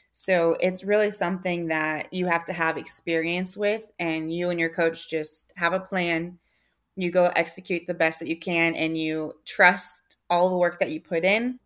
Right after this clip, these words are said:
and you trust that the adrenaline and the nerves are also gonna assist with kind of that power output as well. And so I never planned to be in a s-, in a, my tip-top shape at any point of the season.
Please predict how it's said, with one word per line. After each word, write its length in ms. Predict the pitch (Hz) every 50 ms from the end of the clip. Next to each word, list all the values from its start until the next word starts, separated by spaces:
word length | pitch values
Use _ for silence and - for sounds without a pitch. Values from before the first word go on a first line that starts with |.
| _ _ -
and 160 | 175 170 175
you 80 | 170 165
trust 300 | - 185 175 180 - -
that 160 | 170 156 -
the 60 | 175
adrenaline 960 | - - 175 165 - 175 175 175 170 170 170 170 165 165 165 160 165 165 170 - -
and 160 | 165 165 160
the 40 | 160
nerves 440 | 165 165 170 165 165 165 156 156 170
are 80 | -
also 280 | - 156 156 - - 165
gonna 200 | 165 165 160 156
assist 720 | - 156 165 - - - 160 151 151 151 - - - - -
with 300 | 156 156 151 156 156 - - -
kind 200 | - - 175 160
of 120 | 160 156 -
that 240 | 160 156 - - -
power 600 | - - 160 156 151 156 156 156 156 151 165 - _ _ _ _ _ _ - -
output 320 | 156 - - - 180 147
as 180 | 147 151 - -
well. 460 | 156 156 151 147 147 151 170 180 - _ _ _ _ _ _ _ _ _ -
And 140 | 185 185 180
so 180 | - 180 170 -
I 220 | - 175 185 190
never 280 | 196 202 202 202 214 196
planned 460 | 190 - - 185 175 180 185 185 180
to 80 | - 170
be 520 | - 175 170 165 165 160 156 160 - - _ _ _ _ _ _ _ _ _ _ _ _ _ -
in 160 | 190 190 190
a 60 | 170
s-, 280 | 170 165 - - - - -
in 120 | 180 180 175
a, 240 | 165 156 156 160 - _ _ _ _ _ -
my 160 | 202 220 170
tip-top 580 | - - - 214 226 - - 202 180 - -
shape 460 | - - - 185 175 165 165 - - _ _ _ _ _ _ _ _ -
at 120 | 175 170 - -
any 180 | 190 202 196
point 240 | 190 - 196 180 180
of 80 | 170 160
the 80 | 165
season. 560 | 160 - 160 160 175 180 214 233 247 269 269